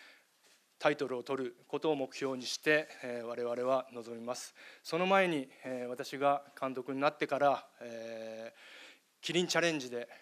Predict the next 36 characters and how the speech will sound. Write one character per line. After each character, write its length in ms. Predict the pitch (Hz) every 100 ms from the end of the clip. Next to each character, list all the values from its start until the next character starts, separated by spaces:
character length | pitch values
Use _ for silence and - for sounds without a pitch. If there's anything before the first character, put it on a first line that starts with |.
| -
え 340 | 117 110 110 113
ー、 40 | _
今 120 | 139
年 260 | 175 - 165
の 260 | 156 143 - _ -
九 140 | 160
月、 460 | 147 123 - 107 - _
十 300 | 117 127 151
月、 480 | 143 135 - 127 120 - -
十 200 | 135 151
一 180 | 147
月 280 | 147 139 -
と、 200 | 131 110 - - - - -
え 460 | 120 117 113 117 _
ー、 40 | _ _ _ _ _ _ _ _ _ _ _ _ -
素 120 | -
晴 100 | 156
ら 40 | 151
し 160 | 170
い 60 | 143
対 180 | 143 131
戦 220 | 139 131
相 160 | 127
手 320 | 127 117 117 - - 113 - _ -
に、 240 | 135 143 -
え 540 | 120 117 113 110 110
ー、 100 | 113
恵 60 | 120
ま 140 | 123
れ 100 | 123
て、 320 | 123 135 135 - -
え 220 | 120 117 120
ー、 20 |
我 160 | 127
々 200 | 127 127
は、 260 | 127 131